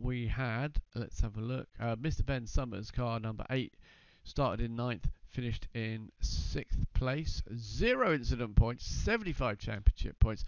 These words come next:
thirty I rated gain. Welcome to the two K club. Point one nine of safety gain. Um, next was Sarah, uh, in, uh,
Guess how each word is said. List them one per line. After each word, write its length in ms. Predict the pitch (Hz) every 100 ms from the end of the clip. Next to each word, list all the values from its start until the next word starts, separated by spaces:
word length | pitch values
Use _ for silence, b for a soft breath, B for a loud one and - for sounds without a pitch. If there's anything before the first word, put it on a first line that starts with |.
| B B -
thirty 380 | - 226 254 -
I 80 | 113
rated 320 | 107 110 -
gain. 280 | - 123 113
Welcome 340 | 110 196 -
to 120 | - 123
the 80 |
two 260 | - - 139
K 260 | - 135 160
club. 600 | - 120 101 87 82 - B B B -
Point 180 | - -
one 240 | 64 120 117
nine 240 | 104 123
of 80 | 156
safety 320 | - - -
gain. 400 | - 90 92 92 - - B B B -
Um, 400 | 113 117 117 113 -
next 320 | 135 - -
was 320 | 123 123 113
Sarah, 520 | - - 143 147 117 - - _ -
uh, 40 |
in, 1200 | 123 113 113 113 113 117 113 - 120 120 117 113
uh, 320 | 113 110 113